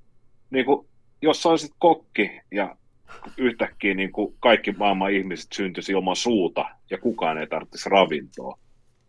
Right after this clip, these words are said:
ja sit sä itkisit tuolla, että kun mulla ei ole duunia, niin kaikki sanois, että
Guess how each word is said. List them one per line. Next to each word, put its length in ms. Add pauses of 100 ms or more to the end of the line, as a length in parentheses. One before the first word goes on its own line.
(280)
ja 200
sit 220
sä 100
itkisit 540
tuolla, 240
että 120
kun 80
mulla 280
ei 80
ole 160
duunia, 540
niin 120
kaikki 320
sanois, 300
että 120